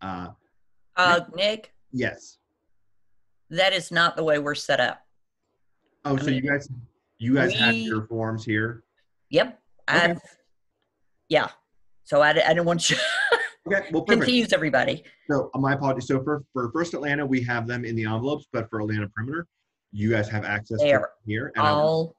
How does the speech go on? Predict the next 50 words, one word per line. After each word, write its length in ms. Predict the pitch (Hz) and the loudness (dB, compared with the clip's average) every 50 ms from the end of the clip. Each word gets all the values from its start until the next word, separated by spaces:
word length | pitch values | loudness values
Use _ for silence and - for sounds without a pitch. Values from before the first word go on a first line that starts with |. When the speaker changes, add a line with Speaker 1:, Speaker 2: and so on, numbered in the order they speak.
| _ - | _ -10
Speaker 2:
mm-hmm. 280 | 147 151 156 180 208 | -8 -8 -6 -4 -4
Speaker 1:
show 120 | 254 254 254 254 | -4 -2 -4 -4
you 280 | 254 262 269 - - - _ _ _ _ _ _ _ _ - | -4 -4 -4 -4 -4 -8 _ _ _ _ _ _ _ _ -10
where 320 | 101 104 107 113 113 117 | -4 -2 0 0 0 0
we'll 140 | 123 131 - | -2 -4 -4
find 200 | 147 147 180 180 | -4 -4 -4 -4
them 100 | 139 113 | -6 -6
in 60 | 110 | -8
just 200 | 113 120 113 - | -8 -10 -10 -10
a 40 | - | -10
moment. 300 | 151 330 - 131 92 - - _ _ _ _ _ _ _ _ _ - | -10 -8 -8 -10 -10 -12 -14 _ _ _ _ _ _ _ _ _ -6
Speaker 2:
Okay. 220 | 160 180 170 - - - _ _ _ _ _ _ _ _ _ _ _ _ - - _ - | -2 -2 -2 -2 -4 -8 _ _ _ _ _ _ _ _ _ _ _ _ -20 -16 _ -2
Speaker 1:
Um, 220 | 135 135 139 135 | 0 0 0 0
so 140 | 135 - 143 | -2 -4 -4
question, 360 | 135 135 151 147 - 147 135 | -4 -4 -6 -6 -6 -6 -6
can 160 | 135 143 135 | -4 -2 0
you, 180 | 135 135 135 135 - - - - _ | 0 0 0 -2 -4 -12 -18 -12 _
uh, 120 | 123 127 123 | -4 -4 -4
say 200 | 120 - 135 135 | -2 -2 -2 -2
again 200 | 135 135 135 123 | 0 -2 -2 -2
why 120 | 117 113 | 0 0
you 120 | 117 113 | 2 2
recommend 420 | 113 113 107 - 120 113 110 107 107 | 2 0 -2 -2 -4 -4 -2 -2 -2
we 80 | 104 | -2
don't 280 | 101 104 101 101 104 - | -2 -2 -4 -4 -6 -8
put 100 | 113 104 | -8 -8
the 80 | 110 104 | -8 -8
co-op 380 | - - 98 98 98 98 - | -8 -8 -8 -8 -8 -10 -12
information 460 | 98 95 95 92 87 87 - - - | -16 -18 -16 -16 -16 -16 -16 -18 -20
in? 60 | - - _ _ _ _ _ _ - | -20 -20 _ _ _ _ _ _ -4
Well, 120 | 151 160 | -2 0
I 40 | 143 | 2
didn't 180 | 165 196 202 190 | 0 0 0 0
really 160 | 185 175 165 | 0 0 2
give 220 | 156 160 151 139 | 2 2 2 2
a 60 | 135 | 2
full 240 | 131 135 131 127 120 | 0 -2 -2 -2 -2
explanation, 640 | 117 113 - - 110 104 104 104 104 - 143 156 160 - _ _ _ _ _ _ _ - | -2 -4 -4 -6 -4 -4 -2 -4 -4 -6 -8 -10 -10 -12 _ _ _ _ _ _ _ -4
um, 420 | 117 110 110 104 104 101 101 95 - _ _ _ - | -2 0 0 0 0 -2 -4 -6 -10 _ _ _ -6
but 160 | 117 143 135 | -4 -4 -2
the 80 | 139 139 | 0 0
reason 300 | 147 165 180 170 180 165 | 2 0 0 0 -2 -2
is 180 | 160 156 135 | -2 -2 -2
I 100 | 143 113 | -2 -2
don't 200 | 120 117 123 117 | -2 -2 -2 -2
recommend 400 | 120 117 117 127 117 110 104 104 | -4 -4 -4 -2 -2 -2 -2 -2
putting 200 | 113 110 110 107 | -4 -4 -4 -4
in 140 | 107 101 98 | -4 -6 -6
co-op 340 | - 107 104 104 101 101 - | -4 -4 -2 -2 -2 -4 -6
agents 380 | - 95 98 101 117 117 110 | -8 -8 -8 -8 -8 -10 -12